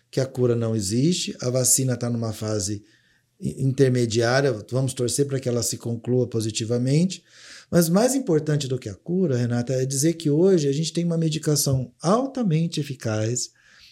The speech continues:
Nós temos uma medicação que hoje o esquema inicial são dois comprimidos, são três medicações que estão contidas em dois comprimidos. Então, é, não querendo dar pesos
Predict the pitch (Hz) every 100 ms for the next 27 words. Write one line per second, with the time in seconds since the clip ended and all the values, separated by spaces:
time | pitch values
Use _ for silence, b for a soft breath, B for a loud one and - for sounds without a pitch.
0 | b b _ - b b b - 123 156
1 | 165 165 165 165 151 156 147 151 143 143
2 | 143 147 135 147 135 135 160 160 156 143
3 | - 135 131 147 143 151 180 202 - 151
4 | 139 117 120 127 - 139 120 160 165 156
5 | 139 139 123 139 131 - 139 135 139 135
6 | 127 123 135 139 180 196 180 147 117 113
7 | 131 - B B B B B B - 151
8 | 151 214 233 156 - - 131 131 135 135
9 | 131 143 160 180 208 196 175 156 156 147
10 | 135 131 - 156 160 147 131 107 - -
11 | -